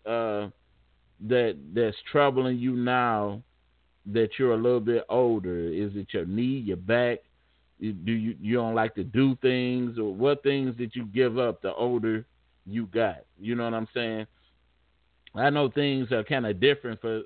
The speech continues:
uh, certain people. Uh, you know, as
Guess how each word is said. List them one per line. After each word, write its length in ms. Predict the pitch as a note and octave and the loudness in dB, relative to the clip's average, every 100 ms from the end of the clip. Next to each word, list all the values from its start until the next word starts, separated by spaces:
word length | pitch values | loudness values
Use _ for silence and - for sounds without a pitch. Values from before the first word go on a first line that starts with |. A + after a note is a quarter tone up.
| - | -6
uh, 240 | A2 G2+ G2 | -6 -8 -6
certain 240 | C3+ B2 G#2 | -4 -4 -6
people. 560 | C#3+ C#3 B2+ G#2+ G2 - _ _ _ _ | -6 -6 -6 -6 -6 -10 _ _ _ _
Uh, 420 | - A2+ G#2+ G2+ F#2 - _ _ _ _ _ _ D#2 _ _ _ _ | -2 2 2 0 -4 -10 _ _ _ _ _ _ -20 _ _ _ _
you 160 | A#2+ | -4
know, 220 | A#2+ A2 G#2 | 0 2 2
as 180 | G2+ | 0